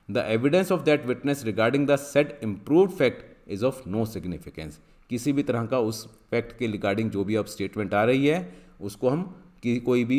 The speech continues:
इंपॉर्टेंस नहीं देंगे। तो ये बहुत ही क्लियर कट, अ, जो वर्जन आया है सुप्रीम कोर्ट का कि वन सिक्सटी वन में अगर आपने कोई फैक्ट नहीं अलेज किया, नहीं बताया,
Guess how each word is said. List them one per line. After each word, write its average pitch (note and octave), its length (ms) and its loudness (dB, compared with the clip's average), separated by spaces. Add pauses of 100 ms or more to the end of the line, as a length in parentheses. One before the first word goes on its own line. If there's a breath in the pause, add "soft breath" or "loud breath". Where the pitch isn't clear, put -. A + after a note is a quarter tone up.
(160)
इंपॉर्टेंस G#2 600 -2
नहीं F#2+ 280 -4
देंगे। D2 320 -8 (260 soft breath)
तो C#3+ 80 2
ये C#3+ 240 6
बहुत B2+ 440 0
ही F3+ 60 -2
क्लियर D#3 340 2
कट, D#3 220 0 (500 soft breath)
अ, A#2 380 0
जो B2 160 2 (340)
वर्जन A2+ 340 4
आया A#2+ 340 2
है A#2+ 120 0
सुप्रीम G2+ 320 -4
कोर्ट G2+ 220 -2
का C#3 120 2
कि C#3 140 0
वन A#2+ 200 0
सिक्सटी C#3 320 -4
वन A#2+ 140 0
में B2 160 0
अगर A#2+ 220 2
आपने A#2 240 2
कोई A2 160 -2
फैक्ट G#2+ 300 -4
नहीं A#2 320 2
अलेज C#3+ 280 2
किया, D#3 460 2 (200)
नहीं G#2+ 260 2
बताया, D3 460 6